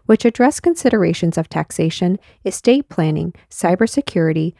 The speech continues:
monitoring, reporting, administrative costs, access, and custody. Three, keeping things in perspective.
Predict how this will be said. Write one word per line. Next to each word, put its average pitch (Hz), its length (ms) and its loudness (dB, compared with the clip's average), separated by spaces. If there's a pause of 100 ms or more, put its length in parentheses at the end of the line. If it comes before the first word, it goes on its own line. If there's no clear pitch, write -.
(160)
monitoring, 180 840 0
reporting, 185 640 -2 (220)
administrative 196 760 0
costs, - 580 -4 (220)
access, 175 600 -4 (120)
and 190 320 0 (180)
custody. 180 560 -6 (600)
Three, 175 420 2 (140)
keeping 349 340 4
things 214 320 4
in 175 160 2
perspective. - 640 -4